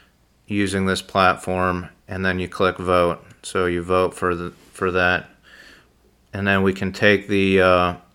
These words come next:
the list of zip codes to elected officials and say, "Look at how many people in your zip want you to do this,"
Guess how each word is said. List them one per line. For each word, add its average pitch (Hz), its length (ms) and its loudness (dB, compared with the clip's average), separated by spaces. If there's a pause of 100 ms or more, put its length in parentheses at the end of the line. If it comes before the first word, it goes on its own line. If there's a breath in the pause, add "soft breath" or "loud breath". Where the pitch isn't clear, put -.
(100)
the 101 200 -4
list 104 320 0
of 95 80 -2
zip 98 320 0
codes 95 380 2
to 98 120 0
elected 95 380 2
officials 92 480 -2
and 92 100 -4
say, 90 220 0
"Look 92 200 0
at - 60 -6
how 95 140 2
many 90 200 -2
people 92 640 0
in 98 160 -2
your 90 140 0
zip 90 360 0
want 92 180 -2
you 90 100 -2
to 85 100 -2
do 95 240 2
this," 90 480 2